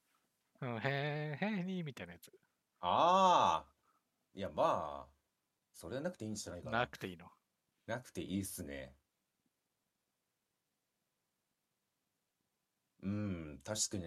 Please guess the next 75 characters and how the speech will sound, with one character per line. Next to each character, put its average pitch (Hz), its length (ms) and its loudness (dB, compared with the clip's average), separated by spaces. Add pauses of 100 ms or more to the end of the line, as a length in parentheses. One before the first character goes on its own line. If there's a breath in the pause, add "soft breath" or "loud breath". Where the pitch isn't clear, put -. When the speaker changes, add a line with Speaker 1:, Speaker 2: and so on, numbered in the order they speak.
(140)
Speaker 2:
な、 95 200 4
う 90 60 -2
ん、 92 340 -2
流 92 60 2 (200)
れ 403 120 0
て - 100 2
し - 120 2
ま 127 80 2
っ - 20 -4
た 113 80 6
ら 107 60 4
懐 98 220 4 (100)
か 240 140 2
し - 200 6
い - 60 6
気 - 100 2
持 123 120 6
ち - 140 6
に 131 60 4
は 117 80 4
な 110 120 6
か-、 135 160 4 (220)
な 143 140 6
っ - 80 -10
た 113 120 8
ん 107 60 6
で 95 80 4
し - 140 2
ょ 101 80 2
う 95 40 -4
け 92 140 0
ど、 87 640 4 (1160 soft breath)
Speaker 1:
う 107 40 -4
ん。 - 20 0
Speaker 2:
ま 113 60 4
あ、 98 100 -4
今 349 380 6
回 151 320 8
の 113 140 -2
そ 104 160 -2
の、 107 100 -2
な 104 100 2
ん 117 120 -4
で 104 100 0
し - 120 -4
ょ 101 120 -4
う 98 40 -4
ね、 98 320 -4 (880)
タ 180 360 6
ー - 20 2
ゲ 233 100 4
ッ 233 100 -2
ト 247 140 2
層 139 280 2
と 107 100 -2
は 101 120 2
ず 110 120 -4
れ 147 140 2
て 107 100 -2
し 110 160 -2
ま 104 140 -2
う 107 100 0
の 98 100 0
か 87 160 -4
な 92 160 0
と - 140 -10
思 82 100 -4
っ 104 60 -6
ち - 140 0
ゃ - 20 -2
い 95 60 -2
ま 95 100 -2
す 95 100 -4
よ 80 140 -2
ね。 73 220 -8